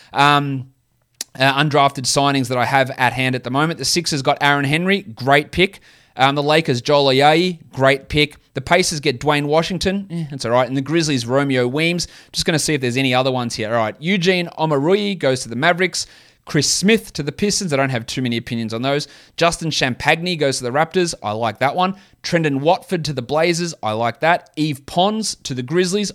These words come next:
I like that. McKinley Wright to the Timberwolves. Solid pick. Um, Mac McClung goes to the Lakers.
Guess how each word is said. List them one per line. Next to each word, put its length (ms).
I 80
like 260
that. 300
McKinley 420
Wright 300
to 80
the 100
Timberwolves. 600
Solid 400
pick. 300
Um, 540
Mac 300
McClung 640
goes 340
to 160
the 80
Lakers. 580